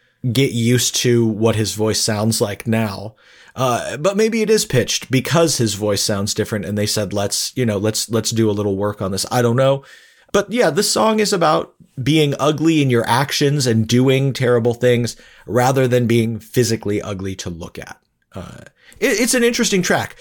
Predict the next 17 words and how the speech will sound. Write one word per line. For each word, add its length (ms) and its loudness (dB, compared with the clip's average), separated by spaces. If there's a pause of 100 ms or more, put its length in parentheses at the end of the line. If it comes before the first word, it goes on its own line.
(140)
When 160 2
we 80 4
first 300 0
listened 240 0
to 160 4
it, 100 -2
I 100 0
thought 200 2
it 20 2
was 140 2
just 180 0
going 160 2
to 60 0
be 120 2
a 60 4
mostly 360 2
instrumental 1000 2